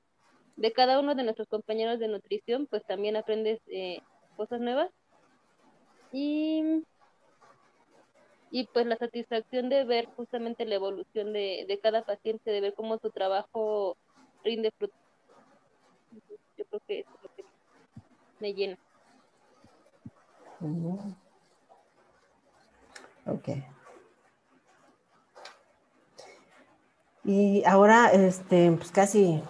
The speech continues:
Speaker 2: una de las penúltimas preguntas. ¿Qué le recomendarían ustedes a los, ahora sí que a los colegas, a quien esté interesado en esta área de la nutrición pediátrica,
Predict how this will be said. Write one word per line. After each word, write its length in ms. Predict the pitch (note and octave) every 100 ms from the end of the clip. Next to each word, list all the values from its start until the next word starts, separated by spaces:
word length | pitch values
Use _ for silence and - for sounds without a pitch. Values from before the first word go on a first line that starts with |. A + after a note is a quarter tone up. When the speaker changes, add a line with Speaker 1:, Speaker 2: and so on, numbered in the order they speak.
| D#3+
Speaker 2:
una 300 | D#3+ E3+ F3
de 100 | E3+
las 500 | D3 C#3+ C#3 - - -
penúltimas 600 | D3+ D#3+ F3+ G3 E3 D#3
preguntas. 760 | - C#3+ D#3 E3+ E3+ F#3 F#3 - - - _ -
¿Qué 100 | C4+
le 100 | D4+
recomendarían 840 | B3+ - E3 E3 D#3+ E3 F#3 G3+
ustedes 560 | G3+ G3 F3+ F#3+ F#3+ E3
a 100 | D3+
los, 420 | D3 C#3+ C#3 - _ _ _ _ D#3
ahora 100 | E3
sí 140 | F3+
que 100 | F#3
a 40 |
los 180 | E3+ D#3
colegas, 720 | E3 D#3 E3+ E3+ E3 E3+ E3+
a 160 | - D#3
quien 260 | - D3+ D3+
esté 160 | D#3+
interesado 500 | E3 E3+ D#3+ D#3+ D#3+
en 40 | D#3
esta 220 | D#3 D3+
área 160 | D#3 D#3
de 80 |
la 100 | D3
nutrición 460 | D3 C#3 C#3+ D#3+ D3+
pediátrica, 840 | D3+ D3+ D3+ - D3+ D3+ D3+ D#3